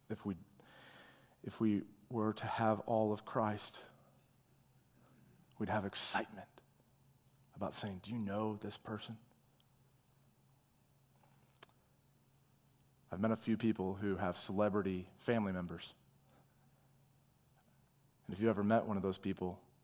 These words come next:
they'll let you know who that celebrity is, right? And, and there was not a bigger celebrity to me when I was in late high school or college than Tim Tebow,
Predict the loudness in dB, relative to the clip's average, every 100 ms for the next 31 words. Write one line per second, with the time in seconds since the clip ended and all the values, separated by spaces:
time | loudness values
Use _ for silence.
0 | _ _ 2 4 4 4 4 4 4 2
1 | 0 -6 -18 2 4 6 4 4 2 0
2 | -4 -4 -4 -10 -20 -20 _ _ _ _
3 | _ _ _ _ _ _ _ _ _ _
4 | _ _ _ _ _ -20 -20 -20 -6 2
5 | 4 2 2 2 4 2 2 4 4 6
6 | 6 8 6 6 4 2 8 10 10 6
7 | 4 2 0 2 4 4 2 0 -4 -4
8 | 0 2 2 0 -2 -8 -16 -10 -4 -2
9 | 0 2 2 2 -2 -2 -2 -4 6 10
10 | 12 10 2 -6 -6 -2 -2 -2 0 2
11 | 2 -2